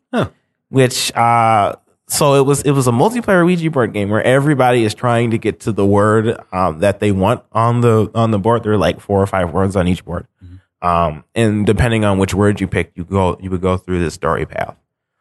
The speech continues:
Speaker 2: Um, and so we, we had a pretty big team. I think we had a team of eight people. We had a couple of writers, some artists. Um, Lane was the only one who was doing the coding for the game. And I, I know it's just about, <laughs> that was a lot,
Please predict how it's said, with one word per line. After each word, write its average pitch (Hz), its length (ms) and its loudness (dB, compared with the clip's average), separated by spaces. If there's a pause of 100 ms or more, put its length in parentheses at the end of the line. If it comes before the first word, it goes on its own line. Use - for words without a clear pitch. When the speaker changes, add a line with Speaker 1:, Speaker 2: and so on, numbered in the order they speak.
(180)
Speaker 2:
Um, 69 220 -2
and 90 80 -2
so 95 120 0
we, 117 140 4
we 101 140 4
had 165 160 4
a 113 40 2
pretty 101 200 -2
big 82 180 -4
team. 104 180 -4
I 80 100 -2
think 104 140 -10
we 107 60 -6
had 90 100 0
a 80 60 -2
team 90 240 -4
of 73 120 -4 (560)
eight 87 220 -4
people. 64 400 -6
We 82 60 -8
had 71 240 -2
a - 60 -8
couple 90 280 -6
of 85 60 0
writers, 87 400 -2
some 85 160 -12
artists. 85 540 -6 (460)
Um, - 300 -8 (1200)
Lane 123 360 4
was 101 140 4
the 104 100 2
only 107 180 2
one 104 120 4
who 101 60 4
was 90 120 0
doing 98 200 2
the 85 80 0
coding 92 340 0
for 90 120 -6
the 82 100 -2
game. 76 200 -4
And 87 120 0
I, 107 360 0
I - 40 0
know 127 220 2
it's 117 180 0
just 127 260 0
about, 147 200 0
<laughs> - 180 -2
that 170 300 2
was 185 180 0
a 196 440 2
lot, - 280 -2